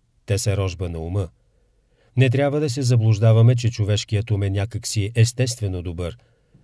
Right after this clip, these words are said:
Пророк Еремия го осъжда със следните думи: „Сърцето е измамливо повече от всичко и е страшно болно.“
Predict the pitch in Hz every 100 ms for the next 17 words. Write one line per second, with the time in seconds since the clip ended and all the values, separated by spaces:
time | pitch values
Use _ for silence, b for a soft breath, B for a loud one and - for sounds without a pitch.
0 | _ - 117 117 117 110 113 113 120 120
1 | 107 98 - 110 92 107 113 110 123 110
2 | 92 95 90 85 80 78 _ _ _ _
3 | _ _ _ - 127 120 135 120 120 110
4 | 101 113 110 107 104 110 120 131 147 120
5 | 165 123 - 117 117 - 104 95 92 -
6 | 117 120 107 92 92 85 80